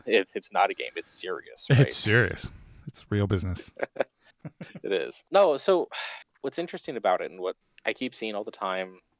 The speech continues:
Speaker 1: is people wanting to get into the Magic. And they're like, "Okay, where do I start? How do I play?" And it's like, this is not an easy answer. <laughs>
Speaker 2: <laughs> Exactly. <laughs>
Speaker 1: Yeah, 'cause, like, with that,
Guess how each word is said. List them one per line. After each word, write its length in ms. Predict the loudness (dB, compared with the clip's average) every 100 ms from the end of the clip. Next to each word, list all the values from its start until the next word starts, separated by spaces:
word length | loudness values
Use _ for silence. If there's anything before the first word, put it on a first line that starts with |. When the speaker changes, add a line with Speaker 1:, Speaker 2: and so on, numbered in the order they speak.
| -10
Speaker 1:
is 460 | -6 -6 -10 -16 -20 _ _ _
people 280 | -8 -2 0
wanting 280 | 2 2 0
to 80 | 0
get 160 | 0
into 180 | -2 -6 -8
the 60 |
Magic. 340 | -2 -2 -2 -10 -20 _ _
And 60 | 2
they're 120 | 4
like, 180 | 4 0 _ _ _ -4
"Okay, 160 | 0
where 180 | 2 4
do 100 | 6
I 60 | 6
start? 320 | 6 4 4
How 140 | 4
do 100 | 6
I 80 | 6
play?" 320 | 4 4 2
And 100 | 2
it's 200 | -4 -12
like, 320 | -18 -18 -20 _ _
this 180 | -2 0
is 140 | -6
not 460 | -10 -14 2 4 4
an 100 | 2
easy 280 | -4 -10 -20 _
answer. 240 | -16 -14 -8 -4
<laughs> 240 | -2 -4
Speaker 2:
<laughs> 60 | 0
Exactly. 680 | 0 2 0 2 0 0 -2 -6 -6 -4 -8
<laughs> 460 | _ -18 -14 -14 _
Speaker 1:
Yeah, 160 | -10 -6
'cause, 160 | 2
like, 240 | 4 4 2
with 200 | 2 2 6
that, 380 | 6 8 6